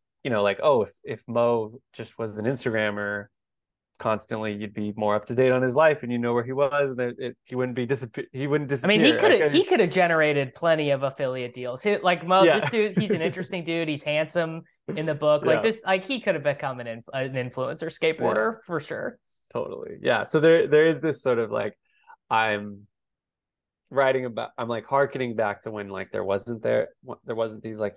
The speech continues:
Speaker 1: easy tools for some of the characters. So I feel like what's trickier, I don't know, I've ju-, I've just played with that. It's like they live in the world where all that technology is normal, but they sort of remain, like, a little bit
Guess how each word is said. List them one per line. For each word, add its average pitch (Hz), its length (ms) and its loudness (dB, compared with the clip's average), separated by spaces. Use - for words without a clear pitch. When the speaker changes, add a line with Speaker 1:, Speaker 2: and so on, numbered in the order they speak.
Speaker 1:
easy 110 340 -6
tools 110 640 -6
for 113 120 -6
some 117 200 -4
of 113 60 -6
the 110 60 -4
characters. 120 640 -6
So 98 460 -2
I 135 40 -16
feel 127 140 2
like 113 120 2
what's 117 200 -4
trickier, 101 840 -4
I 156 80 4
don't 160 80 4
know, 147 80 4
I've 117 140 2
ju-, 160 140 -2
I've 151 160 0
just 147 200 -14
played 139 240 6
with 107 120 -10
that. 101 160 -4
It's - 100 -18
like 107 140 -6
they 117 120 -2
live 156 220 4
in 165 100 0
the 156 80 -4
world 151 300 -2
where 135 320 -4
all 123 200 -4
that 123 240 -4
technology 123 420 -10
is 113 100 -6
normal, 120 300 -2
but 107 180 -12
they 104 240 0
sort 104 260 -8
of 95 140 -10
remain, 90 440 -8
like, 85 180 -14
a 73 60 -10
little 78 220 -10
bit - 280 -14